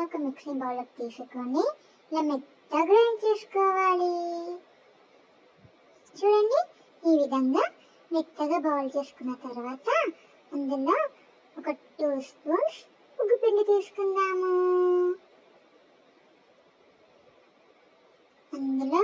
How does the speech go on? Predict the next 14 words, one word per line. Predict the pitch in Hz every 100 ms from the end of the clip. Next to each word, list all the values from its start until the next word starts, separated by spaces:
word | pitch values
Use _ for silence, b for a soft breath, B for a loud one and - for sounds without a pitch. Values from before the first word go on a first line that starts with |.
| 415
కొంచెం | 311 294 269 277
కొంచెం | 262 277 254
వాటర్ | 240 240 269 247
పోసుకుంటూ | 233 262 - 240 240 381 494
ఉండలు | 330 269 254 240
లేకుండా | 233 233 247 247 - 659 B B B -
కలుపుకోవాలి. | 523 523 480 466 427 403 392 392 381 370 370 370 370 370 370 - _ _ _ _ _ _ _ - _ _ _ _ _ _ _ _ _ _ _ _ _ _ _ _ _ _ _ _ _ _ _ _ _ _ -
చూడండి, | 285 262 262 381 339
ఈ | 262
విధంగా, | 247 262 339 523 - B B B _ 302
ఈ | 269
విధంగా | 240 247 247 320 370
కొద్ది | 294 254 -
కొద్దిగా | 247 - _ 302 381